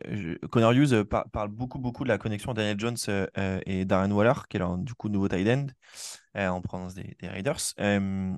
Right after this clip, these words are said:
du coup, à voir comment ils arrivent à l'intégrer au, au plan de jeu. Et c'est vrai qu'avec un head coach comme Brian Daboll, qui offensivement est quand même pas loin d'être un petit génie,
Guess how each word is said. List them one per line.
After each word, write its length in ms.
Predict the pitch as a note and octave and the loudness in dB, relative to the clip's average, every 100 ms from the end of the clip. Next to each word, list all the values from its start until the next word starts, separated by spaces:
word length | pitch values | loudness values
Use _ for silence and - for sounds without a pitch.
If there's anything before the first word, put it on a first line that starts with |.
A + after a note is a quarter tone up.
| - | -4
du 140 | G2 | 0
coup, 80 | C3 | 6
à 60 | B2+ | 8
voir 240 | B2+ C#3+ | 8 4
comment 280 | - C3 C3+ | 2 0 0
ils 140 | C3 | 0
arrivent 200 | A2+ A#2 | 0 0
à 80 | A2 | 2
l'intégrer 420 | A2 A2+ B2 A#2 | 2 0 -4 -2
au, 80 | B2+ | -2
au 140 | B2+ A2 | -2 -4
plan 180 | A#2+ | -4
de 40 | A#2 | -4
jeu. 120 | D3 | -6
Et 20 | |
c'est 120 | C3 | -4
vrai 80 | B2+ | -4
qu'avec 260 | A#2+ G#2+ G#2 | -4 -6 -8
un 60 | |
head 80 | A2 | -8
coach 180 | C3+ B2+ | -6 -6
comme 160 | - G#2+ | -6 -4
Brian 200 | G#2+ A2 | -4 -2
Daboll, 400 | G#2+ A#2+ C3+ C3 - - _ | 0 4 2 0 -10 -20 _
qui 120 | - | 0
offensivement 560 | A2 A2 G#2+ A2+ A#2+ A#2+ | 2 2 0 0 2 2
est 60 | |
quand 140 | G2+ G2+ | 2 0
même 320 | G#2+ G#2 F2 - | 0 -2 -4 2
pas 100 | A#2 | 4
loin 140 | B2 | 6
d'être 220 | A2+ G2 G2 | 2 0 -4
un 100 | G2 | -8
petit 220 | - A2 | 0 2
génie, 340 | A2+ B2 E3+ | 4 4 2